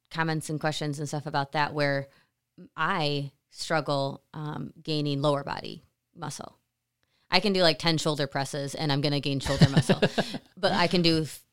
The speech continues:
Speaker 1: two thousand squats and nothing's gonna change. Like,
Speaker 2: Wow.
Speaker 1: it's just a, or it's gonna take a lot longer.
Speaker 2: Are you one of those girls that, like, "I need to get my butt bigger"?
Speaker 1: No.
Speaker 2: No, you don't have a complex about that?
Speaker 1: No, not really. Um,
Speaker 2: 'Cause I think that's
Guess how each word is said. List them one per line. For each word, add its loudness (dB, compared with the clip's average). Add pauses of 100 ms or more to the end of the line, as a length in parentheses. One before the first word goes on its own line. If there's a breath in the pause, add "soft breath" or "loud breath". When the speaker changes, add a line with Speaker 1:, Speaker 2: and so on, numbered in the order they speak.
(120)
Speaker 1:
two -2
thousand 6
squats 4
and 4
nothing's 2
gonna -2
change. -4 (240 loud breath)
Like, 6
Speaker 2:
Wow. 0
Speaker 1:
it's 2
just 0
a, 0
or 0
it's 2
gonna 4
take 2
a 2
lot 0
longer. -6
Speaker 2:
Are 10
you 10
one 10
of 10
those 10
girls 8
that, 4
like, 2
"I 2
need 4
to 2
get 0
my -2
butt 0
bigger"? 0 (600)
Speaker 1:
No. 4 (340)
Speaker 2:
No, 4
you 4
don't 6
have 6
a 2
complex 4
about 2
that? 4
Speaker 1:
No, 4
not 2
really. 2
Um, 0
Speaker 2:
'Cause 2
I 6
think 6
that's 6